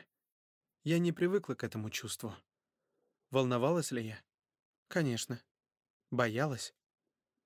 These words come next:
Больше, чем готова была признать. Но ярость была другой, наполненной страстью. Но это же бессмысленно.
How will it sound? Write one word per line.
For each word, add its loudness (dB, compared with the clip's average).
Больше, 4
чем 2
готова 2
была 2
признать. -4
Но 2
ярость 0
была 0
другой, -4
наполненной 4
страстью. -4
Но 6
это 4
же 2
бессмысленно. 0